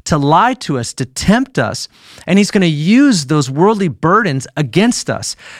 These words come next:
And that's the way that I actually read this. It's that the enemy is, he's in the bushes waiting and watching to see if we're allowing these things to weight us down.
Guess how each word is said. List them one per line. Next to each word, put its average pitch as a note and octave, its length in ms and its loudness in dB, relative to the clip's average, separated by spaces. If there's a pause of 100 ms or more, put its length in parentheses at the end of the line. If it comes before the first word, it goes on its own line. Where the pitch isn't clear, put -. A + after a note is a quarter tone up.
And E3 140 4
that's A#3+ 220 0
the A#3+ 80 -2
way F#3 140 2
that D#3 220 -4
I E3 120 2
actually F#3+ 360 -2
read G3+ 340 -4
this. B2 220 -4
It's D#3+ 160 -6
that F3+ 160 0
the E3 160 0
enemy A3+ 300 0
is, E3 300 0 (260)
he's G3 180 2
in A#3 100 4
the F3+ 80 2
bushes D3+ 460 0
waiting E3 560 0
and B2+ 180 -4
watching D#3+ 460 0 (480)
to F3 100 2
see G#3+ 280 0
if F#3+ 120 -2
we're E3+ 120 4
allowing E3+ 480 2
these D#3+ 180 -4
things D3+ 260 -4
to C#3 100 -4
weight C#3 260 -2
us D3 120 -2
down. C3 480 -2